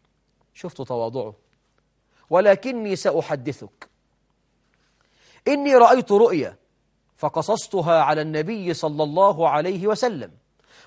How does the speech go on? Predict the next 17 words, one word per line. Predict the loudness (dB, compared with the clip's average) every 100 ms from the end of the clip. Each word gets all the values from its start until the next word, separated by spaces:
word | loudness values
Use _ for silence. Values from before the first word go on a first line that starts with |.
| 0
رأيت | 2 4 2 0 -2 -2 _ _ _ 4
كأني | 6 4 2 0 0
في | 0 2
روضة | 6 6 4 4 2 2 -4
خضراء | -2 -2 2 4 4 4 -4
في | -8 -2
وسطها | 0 0 -2 -4 -2 2 4
عمود | 4 4 2 0 -4 -2 0 0 2 0
حديد | 2 2 2 0 -6 -6 -10 -18 _ -20 -4
أسفله | -4 -4 2 4 6 4 2 2
في | 2
الأرض | 0 4 6 6 4 -8 _ 0
وأعلاه | 4 4 4 2 2 2 0
في | -4 -6
السماء، | -2 2 4 6 4 2 -4 _ _ _ _
وفي | -2 0 2 4
أعلاه | 4 4 6 6 4